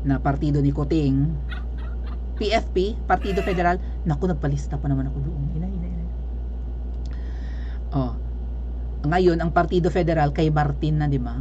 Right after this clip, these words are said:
Kay Tamba na. At nagtalo na, na doon sa P F P or Partido Federal ng Pilipinas ni Tamba, ang miyembro ng P D P laban ni Pangulong Duterte. Oh.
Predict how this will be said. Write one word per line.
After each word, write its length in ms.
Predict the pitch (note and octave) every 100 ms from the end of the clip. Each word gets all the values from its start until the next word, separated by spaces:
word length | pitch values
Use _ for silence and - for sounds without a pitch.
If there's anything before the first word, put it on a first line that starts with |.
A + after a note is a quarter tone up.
| C#3
Kay 80 |
Tamba 400 | C#3 C3 B2 A#2
na. 160 | A2 G#2+ - - - - - - - - - -
At 100 | -
nagtalo 460 | E3+ D#3+ D#3+ E3 E3+
na, 100 | E3+
na 140 | D#3+
doon 240 | D3 E3+ F#3
sa 160 | F3+ D3+
P 160 | E3 D3+
F 120 | C#3+ -
P 160 | G3+ F3+
or 160 | D3+
Partido 400 | D3 D3+ D3 D3
Federal 260 | E3 D3+ D3+ D3
ng 80 |
Pilipinas 560 | C#3 D3 C#3+ D#3+ D#3 C#3
ni 480 | D#3 D#3 D3+ D3 D3 D#3+ - -
Tamba, 640 | F3 E3 D#3+ C#3+ C3 C3 C3 - - -
ang 160 | F#3+ G3
miyembro 480 | F#3 F3 E3 F3 E3+
ng 120 | E3
P 120 | D3+
D 160 | D#3 D#3+
P 160 | D#3+
laban 320 | D#3 C#3+ C#3+ D3+
ni 80 |
Pangulong 420 | C#3+ C#3 C#3+ C#3+ D3
Duterte. 720 | C#3 C#3 C3+ - F3+ F#3 D#3 - - - - - - - -
Oh. 300 | B2 A2+